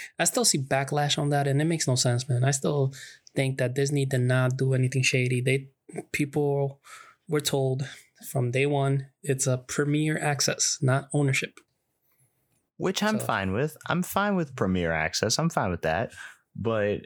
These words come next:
Speaker 2: I mean, I'd be very upset if H B O Max did it, because I pay them fifteen bucks a month. So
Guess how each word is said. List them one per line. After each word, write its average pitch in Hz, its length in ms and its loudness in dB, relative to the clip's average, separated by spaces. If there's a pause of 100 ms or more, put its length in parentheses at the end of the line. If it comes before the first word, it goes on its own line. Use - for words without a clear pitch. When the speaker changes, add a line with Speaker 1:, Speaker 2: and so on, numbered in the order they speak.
(160)
Speaker 2:
I 110 60 -2
mean, 120 180 -2
I'd 143 220 0
be 147 300 2 (120)
very 98 380 0
upset 78 360 2
if 73 100 -2
H 76 200 -2
B 73 80 0
O 71 60 0
Max 73 320 0
did 90 140 0
it, 80 80 -2
because 76 220 -2
I 78 100 0
pay 87 260 -2
them 87 160 0
fifteen 82 440 -2
bucks 80 240 -2
a - 20 0
month. 76 320 -2 (460)
So 82 540 0